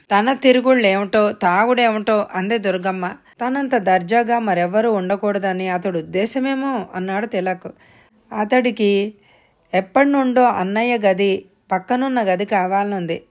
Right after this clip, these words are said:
పక్క నుండి చూస్తే మేడ మీద ఉన్న రెండు గదులు అందంగా కనిపిస్తాయి.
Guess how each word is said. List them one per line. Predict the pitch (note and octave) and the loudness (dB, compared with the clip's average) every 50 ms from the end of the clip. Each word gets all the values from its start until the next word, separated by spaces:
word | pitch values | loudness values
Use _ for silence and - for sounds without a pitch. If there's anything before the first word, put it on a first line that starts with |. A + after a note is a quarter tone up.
| _ - | _ -4
పక్క | G3 G3 - C4+ | -4 -2 -2 -2
నుండి | C4 C4+ C4+ B3+ B3+ | -2 -2 -2 -2 -4
చూస్తే | G3+ G3+ G3+ G3 G3 - A3 | -4 -4 -6 -4 -4 -4 -4
మేడ | G#3 G3 F3+ F3+ F#3 G3 | -2 -2 -2 -2 -2 -2
మీద | G#3 G#3+ A3 A3 G#3 | -2 -2 -2 -2 -2
ఉన్న | G#3+ G3 F#3+ F#3+ F#3 F#3 F#3+ | -2 -2 -2 -2 -2 -2 -2
రెండు | F3+ E3+ E3+ F3+ G3+ G#3 A#3 | -2 -2 -4 -4 -2 -2 0
గదులు | A3+ A3+ G#3+ A3 A3 G3+ | 2 2 2 2 0 -2
అందంగా | F#3+ F3+ F3+ F#3 F#3+ G3 G#3+ A3 A3+ A#3+ B3 | -2 -4 -6 -6 -6 -4 -4 -2 -2 -2 -2
కనిపిస్తాయి. | A3 G#3+ F3 E3+ F3 G3 F#3+ F3+ - - F3 D#3+ - | -2 -4 -6 -6 -6 -6 -6 -6 -6 -6 -6 -6 -6